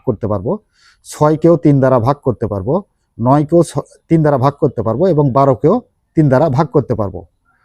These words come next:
তো এগুলা হচ্ছে স্বাভাবিক সংখ্যা এবং প্রত্যেকটা সংখ্যাই তিন দ্বারা বিভাজ্য, যা বারো থেকে বড় নয়, মানে বারো থেকে বড় কোনো সংখ্যা নেই এবং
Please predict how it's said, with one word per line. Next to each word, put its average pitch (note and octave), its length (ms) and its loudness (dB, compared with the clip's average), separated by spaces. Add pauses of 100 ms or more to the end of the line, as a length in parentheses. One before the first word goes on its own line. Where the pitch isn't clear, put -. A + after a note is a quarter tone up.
(360)
তো C#3+ 60 4
এগুলা D3+ 340 4
হচ্ছে F#3 220 0
স্বাভাবিক C#3 460 0
সংখ্যা F#3 440 0 (300)
এবং C3+ 340 0
প্রত্যেকটা G3 640 0
সংখ্যাই D#3+ 580 0 (380)
তিন D#3+ 220 2
দ্বারা D3 300 2 (360)
বিভাজ্য, A#2 580 0 (380)
যা D#3 360 0 (400)
বারো D3+ 260 2
থেকে G3+ 360 0
বড় C#3+ 360 2
নয়, B2+ 260 -2
মানে A#2 180 0
বারো C3 220 0
থেকে E3+ 200 0
বড় C#3 260 2
কোনো D#3+ 160 -2
সংখ্যা E3 300 -4
নেই G#3 240 0
এবং C#3 160 0